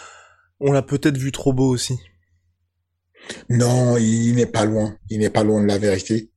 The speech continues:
Speaker 2: On est, on n'a pas vu trop beau. Brian, il est bon. Parce que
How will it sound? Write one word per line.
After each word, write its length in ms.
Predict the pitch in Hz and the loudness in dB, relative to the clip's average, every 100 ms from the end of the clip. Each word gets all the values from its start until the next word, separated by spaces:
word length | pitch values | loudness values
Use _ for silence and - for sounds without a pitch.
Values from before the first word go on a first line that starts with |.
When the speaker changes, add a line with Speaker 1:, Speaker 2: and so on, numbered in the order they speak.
| - | -4
Speaker 2:
On 240 | 98 110 | 0 2
est, 80 | 110 113 | 2 2
on 80 | |
n'a 160 | 110 101 | 0 2
pas 140 | 120 | 0
vu 200 | 104 110 | 0 -2
trop 300 | 107 - 110 | -4 -2 -2
beau. 260 | 117 135 117 | 2 2 0
Brian, 480 | 76 95 110 135 131 | -2 -2 0 2 0
il 60 | 92 | -2
est 60 | |
bon. 240 | 73 85 80 _ _ _ _ _ - - | -6 -10 -14 _ _ _ _ _ -20 -4
Parce 140 | - | 0
que 220 | 147 - | 0 -2